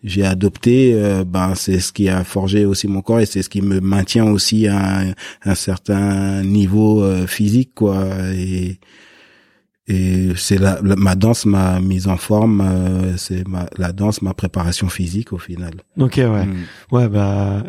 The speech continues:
Speaker 2: c'est, moi, c'est ce que je dis souvent aux, aux, aux gens que j'accompagne et que je coach un peu, c'est si t'as envie de progresser dans un sport, euh,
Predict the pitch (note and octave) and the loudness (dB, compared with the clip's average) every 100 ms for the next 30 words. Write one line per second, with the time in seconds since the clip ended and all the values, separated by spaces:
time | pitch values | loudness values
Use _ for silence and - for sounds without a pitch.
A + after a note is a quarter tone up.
0 | G3 - F3+ A2+ G2+ - C#3 A2+ A#2 - | -12 -14 -4 -2 -2 -4 -2 0 0 0
1 | B2 C3 C3+ B2 G#2+ - - - - _ | 2 4 4 4 2 -4 -20 -20 -20 _
2 | _ _ _ _ _ B2+ C3+ B2 C3 C3 | _ _ _ _ _ -2 0 2 2 2
3 | A2+ A#2 - - B2+ A#2+ G#2+ A2+ - B2 | 2 0 0 -2 0 0 0 -2 0 0
4 | B2+ B2 D3 C3+ C3 G#2+ G2+ G2+ G2 G2 | 0 0 0 0 0 0 0 0 -2 -2
5 | - B2+ B2 A#2 - B2 A2 G#2+ G#2+ A2+ | -4 -2 0 0 -2 0 2 2 -2 -2
6 | G#2+ G2+ A2 G2+ C3+ C3+ B2 G#2 G2+ G2 | -2 -2 -4 -2 0 0 2 0 0 0